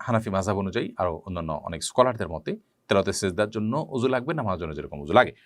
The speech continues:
যদিও এ বিষয়ে সৌদি আরবের শেখ বিন বাজ রাহিমাহুল্লাহ সহ সৌদি আরবের উলামা ইকরাম, আহ, তাদের মাযহাব বা তাদের দৃ-, দৃষ্টিভঙ্গি হলো ভিন্ন। তারা মনে করেন যে সিজদায় তেলাওয়াত বা তেলাওয়াতে সিজদার জন্য অজু প্রয়োজন নাই,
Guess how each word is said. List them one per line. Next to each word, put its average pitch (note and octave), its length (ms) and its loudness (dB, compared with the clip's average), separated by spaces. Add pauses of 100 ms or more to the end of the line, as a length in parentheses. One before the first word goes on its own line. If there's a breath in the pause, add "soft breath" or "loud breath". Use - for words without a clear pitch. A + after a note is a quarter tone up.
(420 loud breath)
যদিও E3 220 10
এ F3+ 40 12
বিষয়ে C#3 640 8 (220)
সৌদি A2 300 6
আরবের G#2 380 6
শেখ - 520 0
বিন G2+ 140 -4
বাজ F2+ 140 0
রাহিমাহুল্লাহ E2 340 0
সহ C#3 260 4
সৌদি B2+ 200 -2
আরবের G#2+ 100 6
উলামা G2+ 220 8
ইকরাম, A#2 280 4 (400 soft breath)
আহ, D#2+ 600 2 (120)
তাদের B2 360 4
মাযহাব G#2+ 340 2
বা G#2 100 4
তাদের F#2 260 -2
দৃ-, B2+ 120 -2
দৃষ্টিভঙ্গি B2+ 480 2
হলো A2 120 6
ভিন্ন। A#2+ 280 2
তারা G2 180 2
মনে E2 180 -2
করেন G#2 200 -4
যে E2+ 160 -4
সিজদায় D#2 500 -4 (480)
তেলাওয়াত B2+ 420 6 (180)
বা G2 160 4
তেলাওয়াতে B2+ 420 6
সিজদার F#2 320 -2
জন্য D#2 380 -4
অজু G#2 320 0
প্রয়োজন C#2+ 560 -4 (340)
নাই, G2 240 4